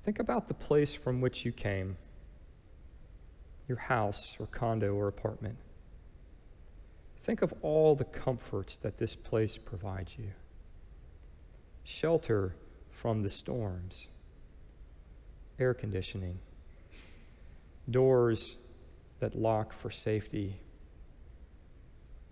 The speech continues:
the view out your window, clean water to drink, and warm water for showers. All of the appliances that <laughs> make your life easier.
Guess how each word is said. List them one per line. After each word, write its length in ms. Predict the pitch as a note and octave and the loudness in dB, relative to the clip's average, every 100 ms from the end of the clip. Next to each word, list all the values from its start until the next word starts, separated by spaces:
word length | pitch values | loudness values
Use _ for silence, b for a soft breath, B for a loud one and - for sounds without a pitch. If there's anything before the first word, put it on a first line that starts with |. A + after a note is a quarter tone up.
| - | -4
the 100 | B2 | 0
view 380 | A2 B2+ D3 B2 | 2 4 4 4
out 260 | A#2 A2+ - | 4 0 0
your 140 | A2+ | 2
window, 560 | G#2+ A2+ G2+ F#2 F#2 G2+ - - - - - - - - - - - - - - - - - - - - - | 2 2 4 4 2 -2 -8 -16 -16 -18 -18 -20 -20 -18 -16 -16 -18 -18 -18 -18 -20 -20 -20 -20 -18 -18 -6
clean 340 | - C3+ B2+ | 2 4 6
water 500 | A2+ A2+ G#2+ G2 G2 - | 8 8 8 6 2 -2
to 100 | A#2+ | -6
drink, 560 | A2+ A2+ G#2+ G2 - - - - - - - - | 0 2 4 2 -4 -14 -16 -18 -18 -18 -10 -4
and 160 | G#2+ | 2
warm 280 | A2+ A#2 G#2+ | 4 6 6
water 320 | G#2 G2+ F#2+ | 6 6 4
for 160 | F#2 G#2 | 2 -4
showers. 680 | - A2 G#2+ G2+ F#2+ G#2+ - - - - - - - - - - - - - - - - | 0 2 4 2 0 -4 -10 -16 -18 -18 -18 -18 -18 -20 -18 -18 -18 -18 -18 -18 -8 -2
All 220 | D#3+ F#3+ | 0 2
of 80 | F3 | 2
the 140 | F#3 | 2
appliances 840 | D#3+ - C#3 C#3 C#3 A2+ - G#2 G2+ | 2 2 2 4 4 2 0 0 0
that 140 | A2+ | 0
<laughs> 0 | |
make 300 | A#2 - - | 0 -2 -2
your 140 | B2 | 0
life 320 | A#2 A#2+ A2+ - | 0 0 0 0
easier. 520 | B2 A#2+ G2+ G#2 | 0 0 -2 -2